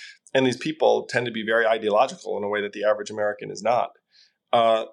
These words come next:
again, we might wind up with this Biden-Trump rematch, even though a majority of Americans don't want it,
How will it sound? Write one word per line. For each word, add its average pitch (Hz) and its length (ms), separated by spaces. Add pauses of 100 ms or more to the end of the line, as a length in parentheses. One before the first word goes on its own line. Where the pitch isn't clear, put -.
(120)
again, 131 420
we 120 100
might 135 260
wind 123 220
up 135 180
with 113 140
this - 400 (280)
Biden-Trump 123 480
rematch, 117 420
even 110 140
though 110 100
a 110 40
majority 110 320
of 107 60
Americans 107 420
don't 101 180
want 117 220
it, 98 120